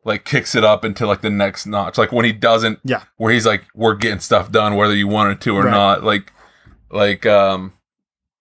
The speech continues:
Speaker 1: when, when Biden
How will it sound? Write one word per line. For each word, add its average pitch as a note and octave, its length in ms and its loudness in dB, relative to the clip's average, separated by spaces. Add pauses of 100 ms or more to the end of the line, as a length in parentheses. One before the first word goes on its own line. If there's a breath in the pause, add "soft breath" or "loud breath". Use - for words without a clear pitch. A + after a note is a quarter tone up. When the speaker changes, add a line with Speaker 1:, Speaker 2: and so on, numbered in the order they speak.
(180)
Speaker 1:
when, A2 680 0 (2250)
when G#2+ 400 -6
Biden C#3+ 680 0